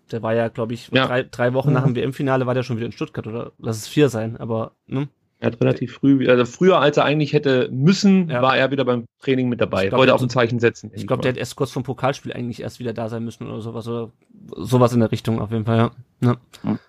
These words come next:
Speaker 4: Wenn du dir die zwei Spieler rausnimmst, Bartstuber in der Rückrunde, das war ja wahnsinnig stark, Pavard genauso.
Speaker 1: Ja, eben.
Speaker 4: Und die kommen in der Sommer-,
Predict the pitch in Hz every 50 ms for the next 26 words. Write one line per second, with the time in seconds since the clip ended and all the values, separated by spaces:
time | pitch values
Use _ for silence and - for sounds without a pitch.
0 | _ _ _ _ - 101 95 92 87 - 98 - - 101 - - - 98 95 -
1 | - - 104 101 98 90 85 92 101 - - - 117 120 117 - - - - -
2 | - - - - - - _ _ _ _ - 90 92 101 - - - 123 110 104
3 | 90 85 85 82 87 104 - - 117 110 107 92 90 87 - - - 90 87 87
4 | 87 87 95 101 - - 98 95 - - - - 90 90 107 - - - 87 82
5 | 87 85 90 101 - _ _ - - 92 87 90 101 123 131 123 113 113 101 _
6 | - 131 120 117 - 113 - - _ _ _ _ _ - - 98 98 - - 107
7 | 98 - 104 98 104 107 104 107 107 - - - - 101 101 101 98 95 92 -
8 | - - 101 101 107 104